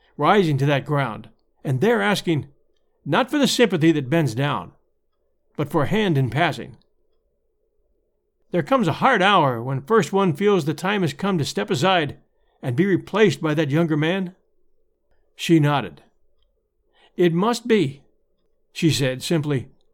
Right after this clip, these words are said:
"It must be very much harder than any of us can know till we come to it." She brought him a sense of his advantage in experience, his riches. To be sure, there was that.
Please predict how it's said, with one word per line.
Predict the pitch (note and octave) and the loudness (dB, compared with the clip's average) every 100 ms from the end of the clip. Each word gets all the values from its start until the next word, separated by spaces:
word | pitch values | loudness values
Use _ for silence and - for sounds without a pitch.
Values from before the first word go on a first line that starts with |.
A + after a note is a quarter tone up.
| _ _ _ _ - | _ _ _ _ -6
"It | E3+ | -2
must | G#3 A3+ - | 2 0 0
be | F#3+ | -2
very | B2 B2+ A#3 A#3+ D#3 | -2 2 4 6 4
much | C3+ C3+ | 0 -2
harder | C#3+ C#3+ C#3+ - _ - | -2 0 -4 -6 _ -8
than | D3+ - | -8 -4
any | C4+ A3+ | 0 2
of | D#3+ | 2
us | C#3+ | 0
can | - D3 | -2 0
know | D#3+ C#3 B2+ - _ _ - | 0 -2 -4 -10 _ _ -4
till | F3+ | 0
we | G#3+ A3 | 0 0
come | G3 A3+ | -2 -4
to | D#3+ A2+ | -4 -8
it." | F#2+ - _ _ _ _ _ _ _ _ _ _ _ _ _ _ _ _ | -12 -20 _ _ _ _ _ _ _ _ _ _ _ _ _ _ _ _
She | - C#3+ | -4 0
brought | C3 G3+ | 2 4
him | A3 | 4
a | F#3 | 2
sense | - G#3+ G#3 | 0 0 0
of | F3+ | 0
his | D#3+ E3+ | 0 2
advantage | D#3 F3 A3 G#3+ D#3+ | 0 0 0 0 0
in | F#3 | 0
experience, | F3+ - G#3+ G#3 F3 C#3+ - - _ _ _ _ | 0 -2 0 2 2 -2 -8 -16 _ _ _ _
his | - D3 D#3 | -4 0 2
riches. | A#3+ D3 G2 - - _ _ _ _ _ - | 0 0 -12 -12 -20 _ _ _ _ _ -2
To | G3+ | 0
be | A#3 | 0
sure, | - A#3+ F#3+ - - _ _ _ _ _ _ - | 0 -2 -2 -4 -12 _ _ _ _ _ _ -14
there | A#2+ | -8
was | C3+ G#3+ D3 | -2 -2 0
that. | G3+ D#3 | -2 -4